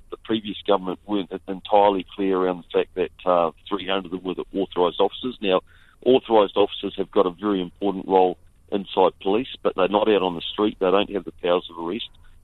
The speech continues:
They're not able to respond to the member of the public when they put their hand up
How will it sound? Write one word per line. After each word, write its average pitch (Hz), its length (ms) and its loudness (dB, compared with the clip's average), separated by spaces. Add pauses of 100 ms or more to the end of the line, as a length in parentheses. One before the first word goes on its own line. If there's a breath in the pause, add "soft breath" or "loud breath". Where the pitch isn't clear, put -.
(100)
They're 92 120 4
not 101 180 6
able 90 220 0
to - 160 -8
respond 92 380 -4
to - 80 -16
the 87 60 -12
member 92 280 -10
of 80 60 -8
the 78 40 -10
public 85 360 -2
when 87 120 -8
they 82 100 -4
put - 200 -10
their 95 120 -10
hand 90 220 -10
up - 80 -8